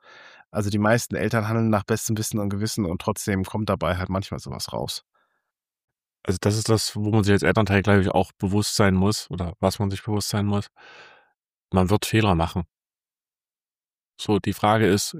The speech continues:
Speaker 2: kriegst du das irgendwie minimiert, dass die halt eher kleinere Wunden hinterlassen oder wird's halt eher so eine,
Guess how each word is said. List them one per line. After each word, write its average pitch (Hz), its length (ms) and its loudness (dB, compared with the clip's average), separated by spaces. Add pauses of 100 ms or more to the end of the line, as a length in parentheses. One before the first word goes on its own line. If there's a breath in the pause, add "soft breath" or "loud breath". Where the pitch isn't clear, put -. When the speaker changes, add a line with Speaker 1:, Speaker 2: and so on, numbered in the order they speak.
Speaker 2:
kriegst - 280 -2
du - 40 -2
das 104 160 2
irgendwie 107 320 2
minimiert, 101 640 4
dass - 300 0 (180)
die 104 140 2
halt 98 240 2
eher 95 140 4
kleinere 110 420 2
Wunden 117 220 4
hinterlassen 117 640 2 (300 loud breath)
oder 110 240 4
wird's 107 180 2
halt 107 140 2
eher 107 200 6
so 101 100 2
eine, 104 260 4